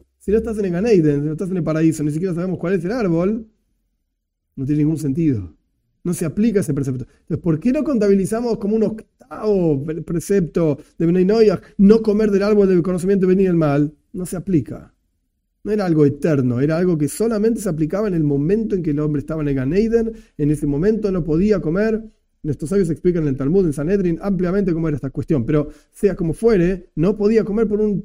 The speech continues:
periodo, corto periodo de tiempo de este árbol. Tenía que esperar tres horas hasta Shabes.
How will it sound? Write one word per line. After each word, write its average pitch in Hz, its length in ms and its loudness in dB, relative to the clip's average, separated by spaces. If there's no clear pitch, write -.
periodo, 226 420 2
corto 233 400 0
periodo 220 300 2
de 202 140 2
tiempo 208 520 0
de 139 100 4
este 127 180 0
árbol. 107 320 -2
Tenía 196 160 2
que 190 60 4
esperar 196 260 0
tres 208 240 4
horas 196 160 0
hasta 143 160 -8
Shabes. 208 480 -2